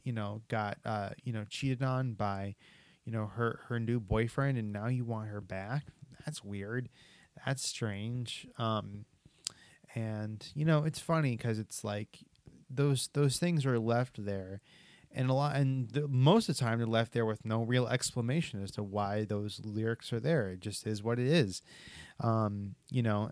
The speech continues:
and, uh, in, in a, in a perfect world, I would ask the, the songwriter who wrote this song, like, "Hey,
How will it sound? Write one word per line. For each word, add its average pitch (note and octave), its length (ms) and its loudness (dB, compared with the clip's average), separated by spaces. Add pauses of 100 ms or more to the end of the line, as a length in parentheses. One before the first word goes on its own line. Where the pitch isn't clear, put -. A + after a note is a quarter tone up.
and, A2 340 -2
uh, G2+ 320 0 (320)
in, B2 300 0
in A#2+ 140 0
a, A2+ 100 0
in B2 180 0
a A#2+ 80 2
perfect - 480 2
world, G#2+ 460 2 (180)
I A2+ 140 2
would G#2+ 340 -2 (160)
ask A2 480 -2 (500)
the, G#2+ 320 2
the G#2+ 60 -2
songwriter A#2 580 0
who G#2+ 80 -2
wrote A#2+ 280 2
this A2 180 0
song, G2+ 600 -4
like, G#2 140 -6 (160)
"Hey, B2+ 280 0